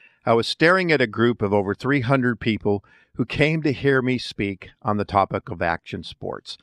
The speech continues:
Yes, ladies and gentlemen, I was involved in the action sports industry for about thirteen years. Now, you might be wondering, he doesn't look like the guy that's a skateboarder or a snowboarder or a surfer or a mountain biker. And frankly, I'm not. But what I was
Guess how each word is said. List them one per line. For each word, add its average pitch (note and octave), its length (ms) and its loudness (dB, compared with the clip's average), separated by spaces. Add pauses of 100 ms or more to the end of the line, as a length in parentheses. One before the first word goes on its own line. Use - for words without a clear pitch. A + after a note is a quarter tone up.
(400)
Yes, C#3 280 4
ladies C#3 320 4
and A#2+ 100 2
gentlemen, A#2 460 4
I G#2+ 220 4
was A#2+ 240 2
involved G2+ 480 2
in F#2+ 60 -2
the F#2 120 0
action G#2+ 320 2
sports F#2+ 380 -4
industry G2 400 -4
for D3 120 0
about F3 300 0
thirteen D3 540 0
years. B2 360 0 (460)
Now, C3 220 4
you B2 160 2
might C3+ 180 4
be C3 140 0
wondering, A#2+ 400 2
he F3 120 -2
doesn't G#3 280 2
look - 160 -14
like F3 180 0
the C3 80 0
guy A#2 300 4
that's G2 180 -4
a F#2+ 60 -6
skateboarder G2 540 0
or F#2 160 0
a F2+ 40 -2
snowboarder F2 580 -2
or E2+ 160 -4
a E2 60 -8
surfer F2+ 540 -4 (440)
or A2 120 2
a G#2+ 40 2
mountain G#2 400 0
biker. F#2+ 460 0 (500)
And D#3+ 280 2
frankly, F3 360 2
I'm F#3+ 120 4
not. A#3+ 220 2 (680)
But A#2+ 80 4
what B2+ 180 6
I A#2+ 80 6
was C#3+ 560 4